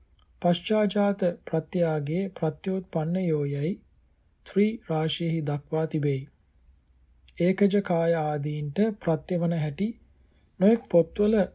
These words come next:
නොයෙක් ලෙසින් දැක්වෙන අවුල් කරුණකි. ප ဋ ාණ අටුවාවෙහි ඒකජ කායක් හා ද්විජ කායක් ගැන සඳහන් කොට නැත. එහි ඉමස්ස කායස්සාති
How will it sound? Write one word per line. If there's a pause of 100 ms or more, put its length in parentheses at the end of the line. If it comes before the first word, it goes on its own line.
නොයෙක්
ලෙසින්
දැක්වෙන (440)
අවුල්
කරුණකි. (1200)
ප
ဋ ාණ (180)
අටුවාවෙහි (180)
ඒකජ
කායක්
හා (280)
ද්විජ
කායක්
ගැන
සඳහන්
කොට
නැත. (1300)
එහි (420)
ඉමස්ස (340)
කායස්සාති